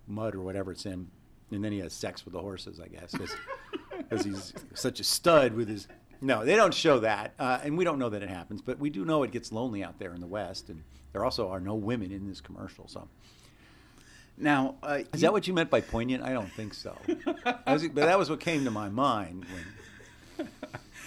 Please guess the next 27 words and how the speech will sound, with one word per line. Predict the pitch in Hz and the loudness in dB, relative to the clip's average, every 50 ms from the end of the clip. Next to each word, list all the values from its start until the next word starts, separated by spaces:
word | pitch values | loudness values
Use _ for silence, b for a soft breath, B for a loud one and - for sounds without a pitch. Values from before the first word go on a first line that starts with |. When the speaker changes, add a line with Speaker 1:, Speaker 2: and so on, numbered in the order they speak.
| B B B B - | B B B B -2
Speaker 2:
Well, | - 175 160 | 0 2 2
I | 131 147 175 | 2 2 0
think | 175 - 311 294 - | 0 -2 -2 -2 -2
this, | - 160 - - | -4 -8 -4 0
uh, | 170 156 139 110 - | 2 4 4 2 2
actually | - 135 156 170 - - 170 139 127 117 123 - 120 131 | -2 -2 -2 -2 -4 -4 -4 -4 -4 -4 -6 -10 -12 -12
speaks | - - - 180 175 - - | -10 -8 -8 -10 -8 -10 -10
to, | - - 131 120 117 110 | -8 -6 -4 -4 -4 -2
uh, | 101 87 107 - | -2 -2 -4 -4
something | - - - 147 143 143 139 | -6 -6 -6 -4 -2 -2 -2
that | 131 120 110 - | -2 -2 -4 -6
you | 120 123 | -10 -12
talked | - - 123 127 123 120 - - | -8 -4 -2 -2 -2 -2 -6 -8
to | - 113 107 101 | -8 -6 -6 -6
a | - - - - - - - | -8 -10 -12 -16 -20 -16 -12
few | - 208 | -10 -10
times | 240 - - 120 107 92 - | -8 -6 -6 -6 -6 -8 -10
in | 95 | -12
the | 95 | -14
book, | - - - - - | -14 -14 -18 -16 -16
is | 110 107 - | -18 -16 -14
the | 131 127 | -14 -12
difference | - 139 135 - 294 247 - | -10 -10 -10 -8 -8 -10 -8
between | - 135 131 - 131 127 117 113 113 | -10 -12 -10 -8 -6 -6 -4 -4 -4
women | 110 113 110 110 107 101 | -4 -4 -4 -4 -6 -6
and | 95 87 85 | -8 -8 -10
men. | 87 87 82 78 76 - | -10 -12 -12 -14 -16 -18